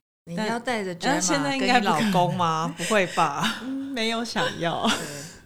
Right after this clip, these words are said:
Speaker 2: 对啊。
Speaker 1: 没有，就觉得在台湾继续这个花艺师啊，然后继续往花艺界发展。
Speaker 2: 我没有说一定要做到怎么样，我就现在，
Speaker 1: 嗯。
Speaker 2: 因为如果我拼了命下去做，可能以我现在的状况，因为刚生小孩，两，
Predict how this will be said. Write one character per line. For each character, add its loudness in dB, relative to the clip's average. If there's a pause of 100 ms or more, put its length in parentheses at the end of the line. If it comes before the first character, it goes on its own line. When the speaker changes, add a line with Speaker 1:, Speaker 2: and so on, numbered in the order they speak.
(240)
Speaker 2:
对 -12
啊。 -14
Speaker 1:
没 -6
有， -4
就 -8
觉 -6
得 -2
在 -4
台 -10
湾 -6
继 -10
续 -8
这 -10
个 -10
花 -8
艺 -6
师 -10
啊， -14
然 -14
后 -12
继 -14
续 -14
往 -12
花 -14
艺 -14
界 -14 (140)
发 -18
展。 -16 (840)
Speaker 2:
我 -2
没 -2
有 -2
说 -2
一 -4
定 -4
要 -4
做 -8
到 -6
怎 -16
么 -14
样， -8
我 -8
就 -4
现 -4
在， -4
Speaker 1:
嗯。 -16 (680)
Speaker 2:
因 -4
为 -4 (200)
如 -6
果 0
我 -4 (160)
拼 -4
了 -2
命 -4
下 -8
去 -10
做， -8
可 -12
能 -8 (800)
以 -4
我 -4
现 -6
在 -4
的 -6
状 -8
况， -12
因 -6
为 -6
刚 -8
生 -10
小 -10
孩， -14
两， -14